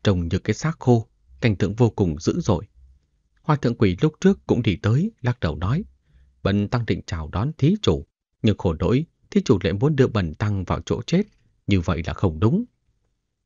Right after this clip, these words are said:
Thương Thiên Lương cau mày, trực tiếp xuất quyền đánh về phía cửa lớn, nhưng xung quanh như có một kết giới, triệt tiêu lực lượng từ quyền lực của hắn. Nhìn đám hòa thượng quỷ xung quanh, ánh mắt của Thương Thiên Lương lóe lên sát khí,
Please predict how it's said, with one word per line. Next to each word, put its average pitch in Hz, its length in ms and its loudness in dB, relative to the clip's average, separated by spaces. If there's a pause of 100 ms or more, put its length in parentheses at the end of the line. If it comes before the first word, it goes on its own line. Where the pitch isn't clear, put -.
(120)
Thương 123 140 6
Thiên 95 200 2
Lương 95 160 2
cau 90 280 -2
mày, 85 300 -2 (240)
trực - 160 0
tiếp 170 160 0
xuất - 220 -2
quyền 90 260 2
đánh 160 300 0
về 80 260 0
phía 175 200 2
cửa 87 200 0
lớn, 143 220 0 (580)
nhưng 101 240 4
xung 95 240 -2
quanh 95 220 -2
như 98 100 0
có 160 160 2
một - 360 -4
kết 160 220 -2
giới, 156 240 2 (260)
triệt 123 180 6
tiêu 185 180 2
lực - 220 -2
lượng 98 260 2
từ 98 140 2
quyền 82 340 0
lực - 140 -2
của 80 100 -4
hắn. 101 260 -4 (840)
Nhìn 151 120 2
đám 151 160 0
hòa 139 140 2
thượng 113 220 0
quỷ 87 260 2
xung 95 240 -2
quanh, 90 280 -2 (520)
ánh 156 160 2
mắt 214 140 0
của - 120 4
Thương 101 180 2
Thiên 95 280 0
Lương 90 320 2
lóe 131 240 0
lên 87 180 0
sát - 260 -6
khí, 160 240 -2